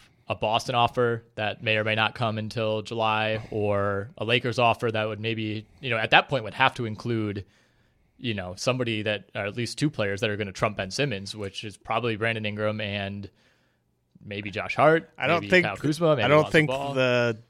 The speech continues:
Speaker 2: Lakers can trump Ben Simmons.
Speaker 1: Well,
Speaker 2: Like,
Speaker 1: that, that's what I'm saying.
Speaker 2: yeah.
Speaker 1: Like, no, nobody that the Lakers have, no combination can trump the promise of Ben Simmons going forward.
Speaker 2: Yeah, I, I think if, if New Orleans has, like, door A is Ben Simmons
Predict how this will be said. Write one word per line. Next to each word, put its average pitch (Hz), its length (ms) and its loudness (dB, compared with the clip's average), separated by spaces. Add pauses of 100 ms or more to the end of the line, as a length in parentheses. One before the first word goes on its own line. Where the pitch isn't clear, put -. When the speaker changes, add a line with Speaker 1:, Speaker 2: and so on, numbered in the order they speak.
Speaker 2:
Lakers 120 420 0
can 120 300 -4
trump - 320 -6
Ben 69 160 -8
Simmons. - 580 -12
Speaker 1:
Well, 131 80 2
Speaker 2:
Like, 131 140 6
Speaker 1:
that, 131 80 2
that's 123 120 -2
what 123 80 0
I'm 117 60 -4
saying. 147 220 0
Speaker 2:
yeah. 117 80 0
Speaker 1:
Like, 117 100 -4
no, 127 180 2
nobody 147 400 0
that 135 100 -2
the 127 80 -4
Lakers 123 280 0
have, 117 240 2
no 113 140 -2
combination 110 580 -4
can 104 160 -12
trump 107 380 -6 (200)
the 113 80 -8
promise 107 480 -2
of 98 120 -10
Ben 110 160 -2
Simmons 113 320 -6
going 113 220 -6
forward. 120 400 -10
Speaker 2:
Yeah, 147 360 6
I, 120 280 2
I 123 40 4
think 127 220 0
if, - 400 0
if - 340 -8 (280)
New 127 120 2
Orleans 131 420 8
has, 117 640 2 (420)
like, 113 240 -6 (520)
door 123 300 6
A 120 240 2
is 113 160 0
Ben 110 240 -2
Simmons 107 760 -4